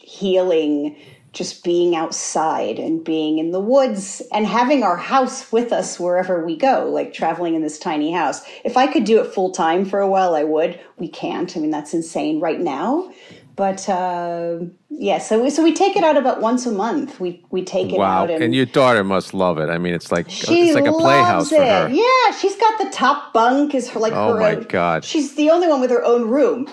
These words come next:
Speaker 1: She's got that, and she got all her stuffed animals up there, and she decorated it pink. And, uh,
Speaker 2: So what, you have an electric oven, or is it propane?
Speaker 1: The oven is,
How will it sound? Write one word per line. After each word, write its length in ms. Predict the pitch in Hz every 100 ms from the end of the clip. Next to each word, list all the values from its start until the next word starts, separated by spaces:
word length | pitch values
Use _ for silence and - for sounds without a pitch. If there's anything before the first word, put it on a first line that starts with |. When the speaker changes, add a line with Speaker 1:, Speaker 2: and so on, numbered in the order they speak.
| -
Speaker 1:
She's 200 | - 247
got 240 | - 233 233
that, 140 | 220
and 100 | 240
she 60 | 240
got 140 | 247
all 120 | 240
her 80 | 254
stuffed 460 | 254 - 196 214 202
animals 540 | 196 226 226 226 220
up 180 | 226 -
there, 140 | - 220
and 80 | 233
she 200 | 285 262
decorated 640 | 175 196 233 226 214 196
it 240 | 220 - -
pink. 500 | 208 190 233 226 -
And, 360 | 196 185 190 190 - - _ -
uh, 200 | 185 170
Speaker 2:
So 100 | 120
what, 340 | 120 160 151
you 100 | 143
have 140 | 151
an 60 | 147
electric 460 | 131 127 139 165 151
oven, 240 | 147 165
or 80 | 151
is 100 | 123
it 80 | 127
propane? 560 | - 120 - 95 73 65 - - _ - - - - _ _ _ -
Speaker 1:
The 260 | 240 - -
oven 680 | 311 311 262 320 330 302 311 311
is, 600 | 254 262 254 254 240 -